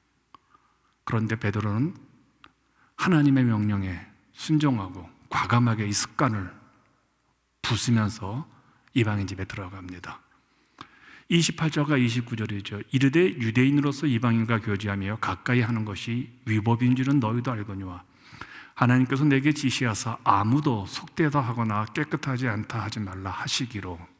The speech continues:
여기 위법이라는 표현이 있죠. 여기서 말하는 위법은 뭘까요? 유대인은 이방인과 같이 있을 수도 없었습니다. 길에서도 사귀지 못하도록 되어 있었죠.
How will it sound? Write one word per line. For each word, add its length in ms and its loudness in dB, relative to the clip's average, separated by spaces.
여기 160 2
위법이라는 680 2
표현이 320 -8
있죠. 320 -10
여기서 200 2
말하는 300 4
위법은 420 0
뭘까요? 640 -6
유대인은 500 4
이방인과 460 2
같이 500 -4
있을 260 0
수도 340 -8
없었습니다. 840 -8
길에서도 580 2
사귀지 480 -2
못하도록 800 -4
되어 200 -6
있었죠. 580 -12